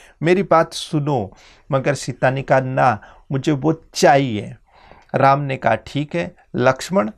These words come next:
तुम इनकी रखवाली करना, मैं जाकर आता हूँ।" जब रामचंद्र जी गए तो वहाँ पर मारीच मरते हुए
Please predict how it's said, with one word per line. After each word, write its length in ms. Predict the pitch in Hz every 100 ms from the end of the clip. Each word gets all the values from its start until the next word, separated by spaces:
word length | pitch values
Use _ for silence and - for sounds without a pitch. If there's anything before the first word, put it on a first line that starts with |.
| _ _ -
तुम 160 | 151
इनकी 400 | 143 131 - 143
रखवाली 500 | 151 110 - 120 127
करना, 400 | 156 156 160 185
मैं 320 | 170 120 127 117
जाकर 420 | 113 107 - 147
आता 240 | - -
हूँ।" 120 | 135
जब 220 | 139 170 160
रामचंद्र 680 | 160 180 208 196 202 208
जी 200 | 214 214
गए 340 | 196 202 220 233
तो 200 | 220 208
वहाँ 400 | 175 170 170 208 202
पर 120 | 226
मारीच 640 | 202 175 170 180 240 196
मरते 520 | 190 170 170 175 233 254
हुए 520 | 185 196 214 254